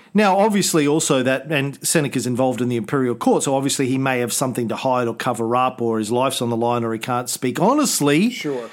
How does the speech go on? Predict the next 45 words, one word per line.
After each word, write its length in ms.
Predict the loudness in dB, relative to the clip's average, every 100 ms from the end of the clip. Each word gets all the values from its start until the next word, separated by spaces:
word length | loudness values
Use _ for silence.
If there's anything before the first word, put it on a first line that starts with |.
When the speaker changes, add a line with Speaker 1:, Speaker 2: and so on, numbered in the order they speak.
| -10 0
Speaker 1:
as 280 | 2 2
well. 440 | 0 2 4 2 2
But, 420 | 2 0 0 -6 -20 -20 -20 -20 _
you 120 | 0 2
know, 40 |
you 140 | 2
could 160 | 2 2
have 80 | 2
left 220 | 2 2
that 160 | 2 4
bit 160 | 4
out 280 | 4 2 -4 _ _ -2
of 260 | 0 0 -2
On 220 | -2 0
Clemency. 600 | -2 -2 -2 -6 -10 -14 -20 -8
Speaker 2:
Yeah. 80 | 0
Speaker 1:
Now, 140 | 2 2
uh, 240 | 0 -2
some 240 | 2 2 2
scholars 500 | 0 2 2 2 2
also 360 | 0 2 2
say 280 | 2 0 0
that 140 | -2 -4
Seneca 460 | 0 2 2 0
wrote 460 | 0 2 2 0 0
this 480 | 0 0 -4 -8 -12 -20 _ _ _ _ _ _ -2
as 120 | 0
a 60 | 2
way 280 | 2 2
of 120 | 2 0
saying 240 | 2 2
to 60 | 2
the 80 | 2
Romans, 280 | 2 2 2
"Well, 160 | 2
from 200 | 2 2
now 280 | 4 4 4
on, 380 | 4 2 0 -4 -6 -6 -8 _
Speaker 2:
<laughs> 160 | _ -14
Starting 380 | -2 2 4 4
Speaker 1:
he's 160 | 0 0
gonna 280 | 0 2
be 80 | 2
Speaker 2:
now. 300 | 4 4 2
Speaker 1:
good. 420 | 2 2 0 0